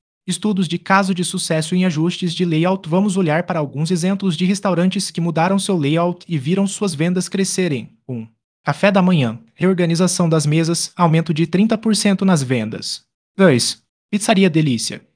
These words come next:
Criação de um espaço de espera. Vinte por cento mais clientes por dia. Três. Bistrô Gourmet.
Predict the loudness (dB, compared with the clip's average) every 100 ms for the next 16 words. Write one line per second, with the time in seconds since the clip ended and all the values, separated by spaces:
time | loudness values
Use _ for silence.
0 | -6 0 2 2 2 4 2 2 0 0
1 | 0 0 0 2 2 2 0 -4 0 0
2 | 0 0 2 2 0 0 0 0 0 0
3 | 2 0 0 -2 0 0 0 -4 -12 _
4 | _ 2 4 4 0 _ _ _ -4 -2
5 | 0 2 4 4 2 0 -4